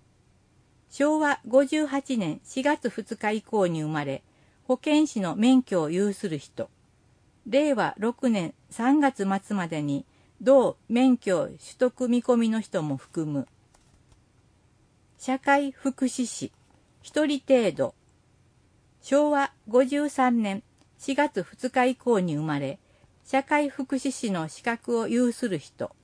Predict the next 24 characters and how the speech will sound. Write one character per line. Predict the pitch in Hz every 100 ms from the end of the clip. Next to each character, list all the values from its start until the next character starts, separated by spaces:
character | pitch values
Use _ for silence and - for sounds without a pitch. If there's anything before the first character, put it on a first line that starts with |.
| _ _ _ _ _ _ _ _ _ _
令 | 226 294 285
和 | 202 - -
六 | 214 247 254
年 | 220 - - -
三 | 233 269 320
月 | 262 196 196 202
末 | 233
ま | 196
で | 170
に | 151 147 - _ _ -
同 | 220 285
資 | 220 -
格 | 226 - 190
を | 180 - _ _
取 | - 262
得 | 285 277 285
見 | 240 254
込 | 269 254
み | 254
の | 247
人 | 226 - 170
も | 151 -
含 | - - 190
む。 | 165 151